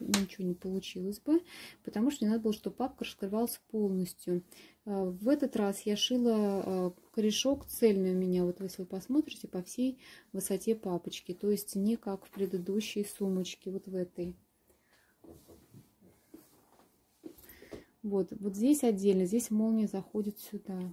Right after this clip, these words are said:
вот вы видите, да? Здесь я хотела другую модель попробовать. И, а, а,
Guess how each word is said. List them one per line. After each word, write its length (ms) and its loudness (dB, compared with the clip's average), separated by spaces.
вот 160 -14
вы 60 -6
видите, 440 -4
да? 280 0
Здесь 200 4
я 60 4
хотела 360 2
другую 340 2
модель 340 2
попробовать. 800 -2
И, 380 4
а, 800 2
а, 40 -4